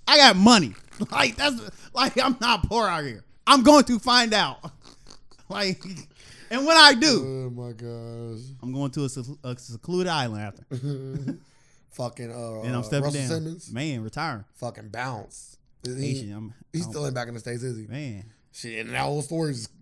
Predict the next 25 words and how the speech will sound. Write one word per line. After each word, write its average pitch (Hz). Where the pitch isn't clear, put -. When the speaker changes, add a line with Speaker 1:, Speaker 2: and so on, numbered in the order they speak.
Speaker 2:
quiet 151
as 151
fuck, 151
too. 151
Speaker 1:
Haitian, 120
Haitian 127
Jack. -
Speaker 2:
<laughs> -
He's 170
like, 117
"Hey, 110
we 120
can't 143
get 165
him. 135
Might 127
as 135
well 143
just 120
only 127
talk 139
about 123
it." -
<laughs> 135
We're 131